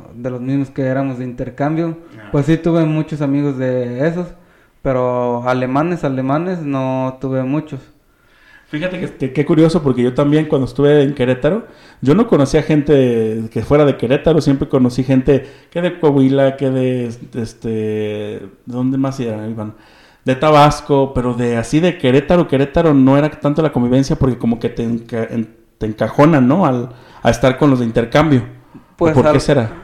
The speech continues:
Speaker 1: a lo mejor uno mismo se segmenta,
Speaker 2: Ajá, mm, puede
Speaker 1: tratando
Speaker 2: ser.
Speaker 1: de buscar a las personas que están en la misma situación que tú,
Speaker 2: Ujú.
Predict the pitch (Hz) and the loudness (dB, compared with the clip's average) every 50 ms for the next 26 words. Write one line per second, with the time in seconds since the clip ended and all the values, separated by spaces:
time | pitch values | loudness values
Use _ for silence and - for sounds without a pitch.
0 | - - - 156 156 160 160 156 147 - 180 202 208 214 214 220 214 208 208 208 | -20 -4 2 2 4 4 2 0 0 2 4 4 4 4 2 2 2 2 0 2
1 | 196 214 220 214 - - 165 - - 160 139 139 143 143 147 156 180 202 196 - | 2 0 0 0 0 -2 -4 0 -2 -4 -2 0 0 2 2 2 2 0 -2 -4
2 | 233 233 233 226 220 - - - - - - 131 135 160 165 170 196 226 254 262 | -4 -4 -4 -6 -10 -16 -20 -20 -18 -4 -2 0 0 0 0 2 2 4 4 2
3 | 254 233 - - 185 - - 175 - 156 175 196 185 170 170 170 165 147 151 147 | 2 -2 -4 0 2 2 2 4 4 4 4 4 4 4 4 4 4 2 0 -4
4 | 147 - 160 156 165 165 160 151 151 143 - - 147 123 151 156 156 151 156 - | -2 0 2 2 2 2 2 0 -2 -2 -4 -8 -8 -4 0 0 0 0 -2 -8
5 | 143 - - 151 156 160 156 147 143 139 143 151 156 156 147 - 143 131 - 127 | -8 -4 -2 0 0 0 0 0 0 0 0 0 -2 -2 -4 -4 -8 -6 -6 -6
6 | 123 123 - 143 143 139 - 147 143 143 - 170 180 180 - 117 131 123 120 123 | -6 -4 -4 -4 -4 -2 -4 -6 -6 -4 -4 -4 -4 -4 -4 -6 -6 -6 -4 -4
7 | 123 123 | -6 -6